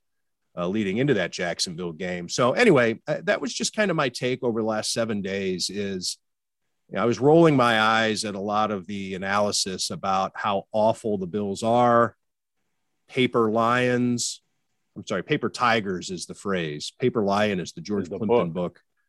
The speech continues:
Speaker 1: Yeah, I, I get tripped up on that from that, from, uh, from time to time. So, uh, these,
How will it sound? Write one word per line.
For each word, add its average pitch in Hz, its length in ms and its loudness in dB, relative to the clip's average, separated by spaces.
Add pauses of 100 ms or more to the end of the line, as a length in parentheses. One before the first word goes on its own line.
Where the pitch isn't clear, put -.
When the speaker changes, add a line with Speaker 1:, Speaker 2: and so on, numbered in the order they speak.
(120)
Speaker 1:
Yeah, 98 180 2
I, 120 300 2
I 120 60 2
get 120 180 -2
tripped - 240 -2
up 92 120 -6
on 90 120 -4
that 85 200 -8
from 98 140 -8
that, 90 200 -8
from, 92 200 -14 (480)
uh, 92 160 -12
from 92 160 -10
time 90 240 -6
to 78 60 -8
time. 82 260 -8 (400)
So, 120 360 6
uh, 113 180 0
these, 120 260 0